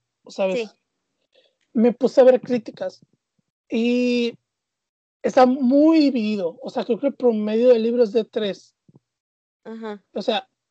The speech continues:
Speaker 1: unos le ponen cinco estrellas, que porque no, una reinvención perfecta, y otros como que no, otros decían como que no es una reinvención ideal, porque El Gran Gatsby es una novela que no se debería tocar,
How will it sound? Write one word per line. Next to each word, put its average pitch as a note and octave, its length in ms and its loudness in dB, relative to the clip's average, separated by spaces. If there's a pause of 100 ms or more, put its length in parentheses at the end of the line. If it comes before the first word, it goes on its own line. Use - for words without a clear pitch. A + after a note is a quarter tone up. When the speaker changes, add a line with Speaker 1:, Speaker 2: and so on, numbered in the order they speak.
(100)
Speaker 1:
unos C4 300 0
le C4+ 120 -2
ponen G#3+ 480 -6 (380)
cinco A3 400 -6
estrellas, G3 720 -6 (380)
que - 100 -20
porque A3+ 240 -10
no, C#4 300 0
una C4+ 180 0
reinvención A3 480 -4
perfecta, G#3+ 580 -6
y G#3 120 -4
otros - 240 -10
como A3 320 -2
que A3+ 300 -8 (760)
no, C4 640 2 (460)
otros B3 380 0
decían G#3+ 280 -4
como A3+ 260 -2
que - 260 -10 (100)
no C4+ 320 4
es C#4 180 0
una D#4+ 300 2
reinvención G#3 720 -2
ideal, F#3 580 -2 (300)
porque G3+ 500 -2
El F3+ 100 -2
Gran G3 260 0
Gatsby G#3+ 320 -2
es F#3+ 120 -4
una G#3 140 -2
novela F#3+ 320 0
que - 160 -10
no F#3 220 -2
se G#3 160 -4
debería F3+ 240 4
tocar, - 440 -4